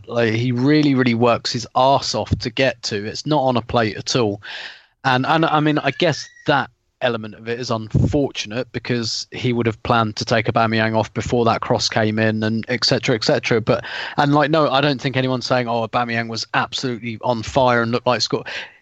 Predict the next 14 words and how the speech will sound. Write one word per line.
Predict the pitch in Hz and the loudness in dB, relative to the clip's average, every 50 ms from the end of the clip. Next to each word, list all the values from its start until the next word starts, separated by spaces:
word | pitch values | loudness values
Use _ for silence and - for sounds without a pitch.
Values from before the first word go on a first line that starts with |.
| _ _ | _ _
scoring," | - - - - 151 151 143 131 127 120 | -6 -4 0 2 4 4 4 4 2 2
but | 107 135 127 - - - - - - _ _ | 2 0 0 0 -2 -10 -20 -20 -20 _ _
he | - 151 156 | 0 2 2
looked | 151 156 170 - - - | 4 2 2 0 2 0
a | 131 110 | 2 2
hell | 95 - 156 165 | 2 2 2 2
of | 151 127 | 2 2
a | 131 | 2
lot | 139 139 127 - | 2 2 0 0
<laughs> | 139 | -2
li-, | 135 - - - - - - - | -2 -2 -4 -6 -10 -10 -6 -4
more | 143 - - - | -4 -4 0 0
like | 156 131 - - - | 0 0 0 -4 -10
scoring | - - - - - 143 156 151 143 131 123 123 120 127 | -10 -8 -8 -6 -4 -2 0 2 2 2 2 2 0 -2